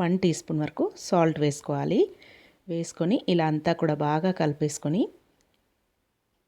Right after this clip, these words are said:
ఒక త్రీ మినిట్స్ పాటు ఇలా ఆయిల్లో ఫ్రై చేసుకున్న తర్వాత మూత పెట్టి ఒక ఫైవ్ మినిట్స్ మగ్గించాలి.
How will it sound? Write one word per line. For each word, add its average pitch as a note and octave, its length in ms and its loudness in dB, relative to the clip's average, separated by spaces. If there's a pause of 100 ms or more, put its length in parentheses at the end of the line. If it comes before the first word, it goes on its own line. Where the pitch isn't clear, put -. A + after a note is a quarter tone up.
(160)
ఒక - 100 -8 (100)
త్రీ E3+ 140 0 (100)
మినిట్స్ E3 320 -4
పాటు D#3 240 0 (520)
ఇలా E3+ 200 2
ఆయిల్లో E3 300 2
ఫ్రై E3 160 2 (100)
చేసుకున్న F3+ 320 0 (100)
తర్వాత D3 260 -2 (220)
మూత A3+ 180 2 (100)
పెట్టి - 260 0 (560)
ఒక C4+ 100 -4 (120)
ఫైవ్ F3 200 2
మినిట్స్ A3+ 300 -2
మగ్గించాలి. C#3+ 580 -2